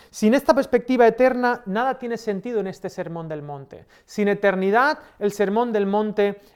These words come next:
es un montón de cosas que pueden parecer muy bonitas, pueden hacernos los más buenos y más bobos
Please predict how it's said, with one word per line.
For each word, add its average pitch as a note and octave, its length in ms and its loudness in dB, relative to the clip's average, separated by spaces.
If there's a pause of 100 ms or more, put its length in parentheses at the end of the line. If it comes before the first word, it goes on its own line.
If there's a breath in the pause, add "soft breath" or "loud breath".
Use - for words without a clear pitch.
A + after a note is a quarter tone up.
(120 soft breath)
es F#3 460 -2 (200)
un A#3+ 220 0
montón G#3 340 2
de F#3+ 120 0
cosas F#3+ 360 -2
que E3+ 180 -4
pueden G#3+ 360 0
parecer F3 600 -4
muy F3 200 -6
bonitas, G#3+ 580 -2 (240 loud breath)
pueden G3+ 240 0
hacernos F#3 520 -4
los D#3+ 180 -8
más F3 200 -4
buenos F3+ 420 -4
y E3+ 60 -8
más E3 200 -8
bobos E3 580 -2